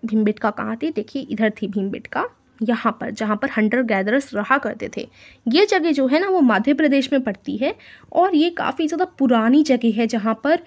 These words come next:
अ, ये बहुत पुरानी गुफा है, और पीपल यहाँ पर खो-, इन गुफाओं में रहा करते थे, क्योंकि ये उन्हें एक तरीके से उनका घर बन जाया करता था भीमबेटका वाली गुफा, क्योंकि वहाँ पर बरसात से वो बच जाते थे, गर्मी से बच जाते थे, हवा से बच जाते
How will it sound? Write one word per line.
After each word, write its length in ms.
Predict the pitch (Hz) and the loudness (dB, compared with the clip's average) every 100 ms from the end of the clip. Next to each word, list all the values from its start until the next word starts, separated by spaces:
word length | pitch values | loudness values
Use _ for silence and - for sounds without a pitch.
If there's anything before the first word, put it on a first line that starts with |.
| - - _ | -12 -20 _
अ, 200 | - 226 220 | -2 0 0
ये 320 | 208 240 226 _ _ | 0 -2 -2 _ _
बहुत 260 | 240 285 311 | -4 -2 0
पुरानी 340 | 277 233 233 | 2 4 2
गुफा 300 | 226 220 208 | 2 -2 -2
है, 260 | 208 220 254 | -2 -2 -2
और 380 | - 240 262 359 - - | -4 -2 0 -2 -6 -2
पीपल 340 | 240 233 277 | -2 0 0
यहाँ 220 | 240 233 | 0 0
पर 460 | 233 240 254 277 - _ _ | 0 0 2 0 -4 _ _
खो-, 220 | - 220 - | 0 0 2
इन 420 | 233 226 220 214 | 2 2 2 0
गुफाओं 320 | 214 214 226 | -2 -2 0
में 120 | 226 | 2
रहा 140 | 233 202 | 0 -2
करते 280 | 208 202 220 | -4 -4 -6
थे, 80 | |
क्योंकि 380 | 277 240 233 339 - - - - | -4 -4 -2 -4 -4 -14 -18 -2
ये 140 | 226 | 0
उन्हें 280 | 254 240 262 | 4 4 4
एक 100 | 285 | 2
तरीके 300 | 254 233 233 | -2 -2 0
से 100 | 254 | 0
उनका 160 | 277 311 | 0 0
घर 220 | 247 226 | 0 0
बन 200 | 208 196 | 0 0
जाया 240 | 190 180 | -2 -6
करता 280 | 202 202 - | -10 -12 -12
था 160 | - - | -12 -12
भीमबेटका 580 | - 190 196 175 - 202 | -8 -8 -8 -12 -8 -6
वाली 220 | 190 269 | -2 -2
गुफा, 360 | 196 - - - - - | -4 -10 -14 -18 -20 -10
क्योंकि 200 | 285 302 | -4 0
वहाँ 240 | 262 262 262 | 2 2 2
पर 200 | 269 269 - - | 2 0 -4 -4
बरसात 440 | 214 208 220 208 - | -2 0 0 -2 -2
से 100 | 269 | 0
वो 100 | 247 | 0
बच 140 | 220 | 0
जाते 300 | 208 220 226 233 | 0 -2 -2 -2
थे, 60 | |
गर्मी 320 | 240 208 208 226 | 0 2 0 -2
से 80 | |
बच 140 | 233 214 | -2 -2
जाते 260 | 226 226 | 0 0
थे, 120 | 262 311 | 0 -2
हवा 300 | 214 190 196 | -4 -6 -8
से 140 | - | -12
बच 240 | 196 190 | -14 -14
जाते 260 | - 220 - | -14 -14 -14